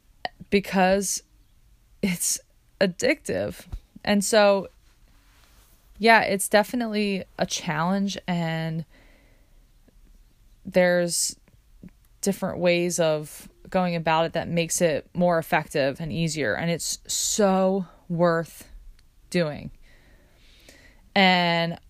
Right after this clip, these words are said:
I'm so excited for how good it's gonna feel. I mean, I've already been, this is probably, like, five days or so that I've been doing it. So I'm starting to get past that h-,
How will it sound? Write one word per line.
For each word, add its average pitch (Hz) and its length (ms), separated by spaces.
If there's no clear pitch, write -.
I'm 190 100
so 226 240
excited 202 560
for 185 260
how 190 260
good 214 260
it's 190 160
gonna 170 280
feel. 151 420
I 185 100
mean, 190 300
I've 208 200
already 220 280
been, 202 580
this - 220
is 214 120
probably, 202 300
like, 185 220
five 180 300
days 180 280
or 185 80
so 185 540
that 175 120
I've 170 260
been 180 160
doing 185 260
it. 175 120
So 190 140
I'm 170 180
starting 175 480
to 170 380
get 165 220
past 165 360
that 165 180
h-, - 280